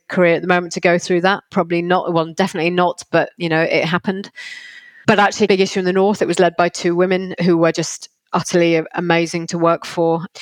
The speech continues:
And I think kind of real trailblazers in kind of what they were trying to do. You know, I think back to kind of the time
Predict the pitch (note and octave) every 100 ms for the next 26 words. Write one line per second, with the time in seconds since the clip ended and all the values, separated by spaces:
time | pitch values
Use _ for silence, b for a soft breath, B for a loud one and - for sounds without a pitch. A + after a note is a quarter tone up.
0 | B B B B _ E3+ E3+ E3+ - F3
1 | E3+ E3+ D#3 F3 D#3+ E3 - F3+ E3+ D#3+
2 | E3+ D#3+ E3+ D#3+ E3 D#3+ E3+ E3 - E3+
3 | E3 F3+ E3 - E3+ E3+ E3+ F3 F3 F#3+
4 | F3+ F3 F#3 - - - E3+ E3 F3 F#3
5 | E3+ E3+ E3